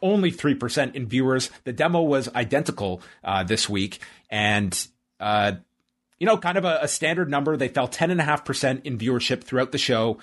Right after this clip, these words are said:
seven percent in the demo, and kind of just settling into a bit of a, that one point eight million, uh, pattern that, that we're seeing right now. Number one on cable. And I guess for Raw, really the only questions will be,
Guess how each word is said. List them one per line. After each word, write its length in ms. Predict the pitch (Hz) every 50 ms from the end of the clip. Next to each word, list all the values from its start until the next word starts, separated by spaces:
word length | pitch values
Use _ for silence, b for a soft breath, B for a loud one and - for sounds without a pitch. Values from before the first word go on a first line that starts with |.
| B B B
seven 320 | - - - 151 147 156 139
percent 480 | - 131 120 - - 131 123 127 120 b b b b b _
in 200 | 165 156 156 156
the 80 | 156
demo, 480 | 127 135 131 120 117 120 117 120 120 B B B B B _ -
and 480 | 113 113 110 110 110 110 110 101 - - _ _ _ _ _ _ _ _ _ -
kind 160 | 196 208 214
of 80 | 208 131
just 160 | 160 - -
settling 360 | 170 156 147 147 143 139 131
into 360 | 135 131 123 - 131 123 120 120
a 60 | 139 123
bit 240 | 104 - 143 131
of 100 | 131 110
a, 340 | 123 120 113 113 113 107 95 - _ _ _ _
that 160 | 123 120 -
one 200 | 151 139 139 135
point 240 | - - 135 127 123
eight 200 | 127 131 131 -
million, 520 | 135 123 117 120 120 117 110 107 107 98 - _ _ -
uh, 140 | 101 107
pattern 500 | 95 - 120 117 117 107 95 95 92 90 90
that, 320 | 101 101 101 101 98 - _ _ _ _ _
that 160 | - 107 104
we're 80 | 120 123
seeing 260 | - - 180 208 202
right 160 | 139 123 113
now. 300 | 104 117 117 117 117 120 B B B B B
Number 300 | - 147 196 247 247 233
one 180 | 220 208 202 202
on 140 | 196 185
cable. 440 | 175 - 143 139 135 - 143 143 - - _ _ -
And 360 | 120 117 120 123 123 123 120
I 100 | - -
guess 220 | 139 - 214 - -
for 160 | - 180 165
Raw, 540 | 143 120 135 147 165 147 120 117 113 107 B B B B B
really 260 | 120 180 214 202 180
the 100 | 156 156
only 200 | 156 156 151 143
questions 440 | 139 - 139 120 - - 143 123 110
will 80 | 117 117
be, 380 | 92 120 120 120 117 113 107